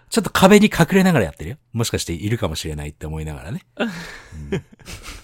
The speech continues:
Speaker 2: So
Speaker 1: そう。
Speaker 2: you
Speaker 1: で、それで、なんか、青い空の下でシャワーしてる感じ、感覚になるわけですよ。
Speaker 2: Wow.
Speaker 1: Wow.
Speaker 2: How delightful.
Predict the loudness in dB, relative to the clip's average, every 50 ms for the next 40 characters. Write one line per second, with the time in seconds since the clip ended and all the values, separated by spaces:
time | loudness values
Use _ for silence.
0 | -20 -20 _ -14 -14 -14 _ -14 -14 -12 _ -8 -8 -8 _ -8 -8 -8 _ -8
1 | -8 -8 -8 -10 -6 -2 4 6 6 6 6 2 -4 -6 -6 -6 -6 -2 0 0
2 | 0 0 0 -4 -6 _ -20 -20 -12 -4 -4 -2 -2 -2 -6 -8 _ -4 2 4
3 | 4 6 6 6 6 6 4 4 4 6 6 6 4 4 0 0 -2 -2 -2 -2
4 | 0 2 4 6 6 6 4 4 0 -4 -2 -4 -4 -4 -6 -6 -8 -8 -8 -12
5 | -10 -8 -8 -8 -6 -6 -8 -6 -6 -4 -4 -4 -4 -6 -8 -12 -14 -18 -20 -20
6 | -20 -20 -16 -12 -10 -8 -8 -6 -6 -6 -6 -6 -6 -6 -6 -8 -10 -10 -12 -12
7 | -12 -14 -16 -18 -20 _ _ _ _ _ _ -4 0 2 2 4 2 2 -2 -4
8 | -6 -8 -10 -12 -12 -14 -16 -20 -20 -20 -20 _ _ _ _ _ _ _ _ _
9 | _ _ _ _ _ -10 -8 -6 -6 -6 -4 -4 -2 -2 -2 -2 -4 -4 -6 -10
10 | -14 -10 -10 -8 -8 -10 -14 -18